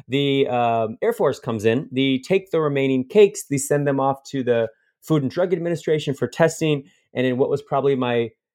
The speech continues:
greatest find of the whole book, the best line that I came across in any of the research was that after the testing, the F D A ruled that these pancakes were, in fact, of, I quote, "terrestrial origin." So these pancakes were probably made by material right here on Earth.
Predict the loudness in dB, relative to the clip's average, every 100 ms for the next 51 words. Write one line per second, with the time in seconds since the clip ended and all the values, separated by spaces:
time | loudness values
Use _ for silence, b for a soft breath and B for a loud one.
0 | _ _ -8 0 0 0 -4 -4 -2 0
1 | 0 0 -2 -4 -2 -2 0 -2 -2 -8
2 | -2 0 0 -2 0 0 0 0 0 -2
3 | -4 -2 0 0 0 -2 0 0 0 -2
4 | -2 -2 0 0 -2 -4 -2 0 0 0
5 | 0 -4 -2 -4 -4 -4 -4 -6 _ _
6 | _ -2 -2 -2 -2 0 -2 -2 0 0
7 | -2 -6 -10 -6 0 0 0 -4 -4 -2
8 | -2 0 -2 -2 -2 -4 -6 -2 0 -2
9 | -6 -12 -10 -10 -6 -2 -2 -6 -20 _
10 | _ _ _ -2 2 2 0 -6 -2 0
11 | 0 -2 0 0 -2 -4 -4 -10 -6 -2
12 | 0 0 -2 -6 -4 -4 -2 -4 -4 -4
13 | -2 -2 -2 -2 -2 -2 0 -2 -2 -4
14 | -4 0 0 2 0 0 -2 0 0 0
15 | 0